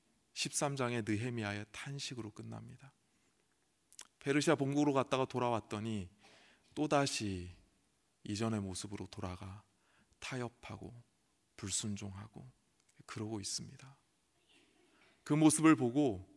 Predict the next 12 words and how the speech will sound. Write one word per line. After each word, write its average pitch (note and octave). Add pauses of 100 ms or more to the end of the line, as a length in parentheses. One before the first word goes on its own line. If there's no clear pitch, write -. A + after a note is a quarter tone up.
(320)
탄식하며 A#2 (920)
"내가 C3
행한 E3+
선한 D#3+
일을 A2 (440)
제발 G2
도말하지 A2+
말아 G#2
주십시오." - (760)
기도하는 G#2+ (500)
느헤미야의 G#2+
기도로 G2+